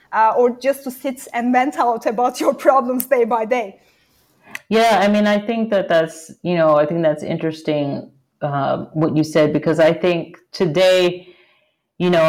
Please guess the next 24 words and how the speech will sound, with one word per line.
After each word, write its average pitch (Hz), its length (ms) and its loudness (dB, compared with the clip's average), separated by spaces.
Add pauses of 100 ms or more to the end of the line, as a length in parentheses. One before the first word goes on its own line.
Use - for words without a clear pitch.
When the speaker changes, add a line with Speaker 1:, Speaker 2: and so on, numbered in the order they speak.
(120)
Speaker 2:
I - 20 2
want 196 220 2
people 220 280 0
to 196 120 -4
get 160 240 0
something 160 340 -2
out 151 220 2
of 147 120 0
this 151 200 -2
conversation 143 800 -2
as 139 560 -2
to, 143 460 0 (1000)
to 180 140 2
understand 196 640 2
when 175 120 0
you 165 100 -4
are 175 320 2
making 240 580 -2
friends 233 380 0
abroad, 220 500 2 (180)
what 185 500 -2
to 190 120 -2
understand 175 760 -2
that, 143 180 2